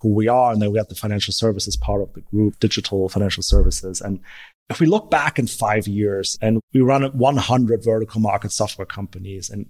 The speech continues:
at the same time build one of the largest financial institutions in our market, and done that in a way that the next five years open up opportunity for even bigger goals. That's where we want to get to.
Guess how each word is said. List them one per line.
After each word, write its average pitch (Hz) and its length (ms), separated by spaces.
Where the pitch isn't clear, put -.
at - 60
the - 60
same 123 220
time 113 200
build 110 200
one 107 180
of 101 80
the 107 60
largest 107 260
financial 107 300
institutions 107 840
in 110 120
our 104 280
market, 101 640
and 135 240
done 196 220
that 175 180
in 147 120
a 135 80
way 127 680
that 139 240
the 143 80
next 143 400
five 127 360
years 117 840
open 143 340
up 117 160
opportunity 110 1000
for - 200
even 123 260
bigger 117 300
goals. - 680
That's 131 220
where 123 100
we 113 140
want 107 120
to 104 40
get 101 220
to. - 240